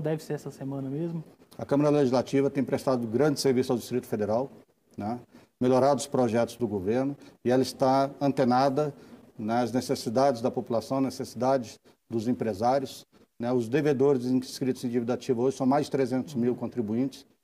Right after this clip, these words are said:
Speaker 2: pessoas físicas em torno de duzentos e cinquenta mil, uns setenta mil pessoas jurídicas. Então, eles, eh, estão atentos à necessidade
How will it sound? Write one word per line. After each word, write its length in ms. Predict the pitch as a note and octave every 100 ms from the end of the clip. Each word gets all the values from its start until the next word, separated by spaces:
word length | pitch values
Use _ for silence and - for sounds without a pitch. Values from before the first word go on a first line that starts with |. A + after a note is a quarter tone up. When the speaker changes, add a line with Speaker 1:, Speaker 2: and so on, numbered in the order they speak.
| _
Speaker 2:
pessoas 360 | B2+ - C3+ B2+
físicas 440 | - C#3 A#2+ A#2+
em 80 | B2+
torno 220 | B2 B2+
de 60 | A#2
duzentos 280 | A2+ B2+ A#2+
e 20 |
cinquenta 260 | C3 A2
mil, 280 | A2 B2 D3 - - - - -
uns 200 | B2 -
setenta 400 | C3 C#3+ C3 C3+
mil 320 | C3 B2+ A#2+ - _
pessoas 320 | B2+ B2+ B2+
jurídicas. 560 | A2+ B2 C#3+ C#3 D3 - - - -
Então, 260 | A#2 C#3+
eles, 380 | D3+ D3 - - - - _
eh, 140 | B2+ B2
estão 260 | - D#3
atentos 560 | D3+ - D3 D3 - - _ -
à 60 |
necessidade 1120 | B2+ B2+ C3+ - A#2 B2 B2 G#2+ B2 A2+ G2